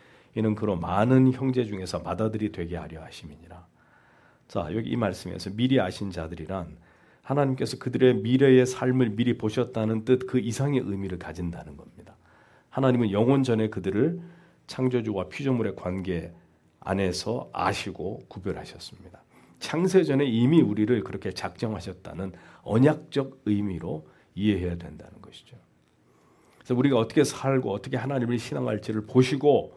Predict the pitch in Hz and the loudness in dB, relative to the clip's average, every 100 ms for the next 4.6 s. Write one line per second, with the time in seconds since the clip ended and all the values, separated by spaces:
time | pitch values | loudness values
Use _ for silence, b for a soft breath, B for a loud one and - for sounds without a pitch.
0 | B B B 110 117 110 110 - 113 - | B B B -2 0 0 -2 -10 -10 -8
1 | 92 82 98 85 78 85 82 82 87 - | -10 -10 -12 -12 -14 -14 -16 -20 -20 -20
2 | _ _ _ b b b b b b b | _ _ _ b b b b b b b
3 | b b 135 131 131 135 131 123 107 101 | b b 6 8 6 4 4 4 4 2
4 | 101 95 107 90 - | 0 0 -6 -8 -10